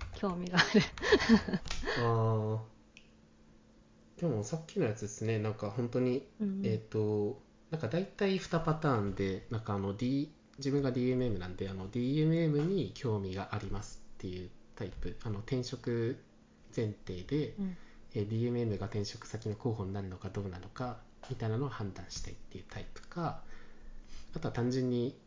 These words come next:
Speaker 2: えっと、どっちかというとディーエムエムとかっていうよりは、えっと、自分に興味持ってもらったりとか、
Speaker 1: うんうん。
Speaker 2: えっと、もしくは転職前提ではないけど、ディーエムエムに興味あるとか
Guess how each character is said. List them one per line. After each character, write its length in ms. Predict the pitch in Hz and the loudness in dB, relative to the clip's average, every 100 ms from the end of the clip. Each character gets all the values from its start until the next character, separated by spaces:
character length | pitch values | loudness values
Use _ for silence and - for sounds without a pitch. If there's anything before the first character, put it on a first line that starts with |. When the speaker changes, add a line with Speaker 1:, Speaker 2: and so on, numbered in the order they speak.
| - | -8
Speaker 2:
え 40 | |
っ 40 | |
と、 80 | 110 | -6
ど 120 | 101 101 | -4 -4
っ 40 | |
ち 80 | - | -2
か 120 | 151 | -2
と 80 | 147 | -2
い 20 | |
う 20 | |
と 140 | - 110 | 0 2
デ 100 | 120 | 4
ィ 40 | |
ー 40 | 120 | 4
エ 40 | |
ム 80 | 120 | 4
エ 40 | |
ム 60 | 104 | 2
と 100 | 101 | -2
か 100 | 92 | -6
っ 40 | - - | -10 -12
て 100 | - | -6
い 40 | 98 | -4
う 20 | |
よ 60 | 95 | -4
り 160 | 95 | -6
は、 180 | 95 92 - - - 110 | -8 -10 -14 -20 -12 -8
え 60 | |
っ 20 | 101 | -4
と、 100 | 98 | -4
自 140 | 107 | 0
分 180 | 117 113 | 2 2
に 100 | 110 | 2
興 140 | 123 | 2
味 100 | 98 | -2
持 100 | 92 | -2
っ 40 | 92 | -8
て 160 | - | -8
も 80 | 92 | -8
ら 80 | 90 | -8
っ 20 | - | -10
た 80 | 87 | -10
り 80 | 87 | -10
と 100 | - | -10
か、 240 | 170 - - - 208 | -6 -6 -10 -8 -2
Speaker 1:
う 40 | |
ん 20 | |
う 20 | 185 | -2
ん。 40 | |
Speaker 2:
え 140 | 156 | -2
っ 80 | 175 | -4
と、 100 | - | -4
も 100 | 101 | -4
し 80 | 131 | -4
く 100 | - | -4
は 100 | 98 | -4
転 240 | 101 160 156 | 0 4 4
職 160 | 165 160 | 2 0
前 120 | 170 | 0
提 160 | 170 165 | 2 2
で 100 | 165 | 2
は 60 | |
な 60 | 160 | 2
い 60 | 156 | 2
け 100 | 185 | 2
ど、 160 | 214 | 2
デ 120 | 104 | 2
ィ 40 | 107 | 2
ー 20 | |
エ 20 | |
ム 60 | 107 | 2
エ 40 | 101 | 0
ム 80 | 90 | -2
に 80 | |
興 180 | - 107 | -4 -4
味 120 | 92 | -4
あ 60 | 85 | -8
る 100 | - | -10
と 80 | - | -12
か 200 | - - | -10 -12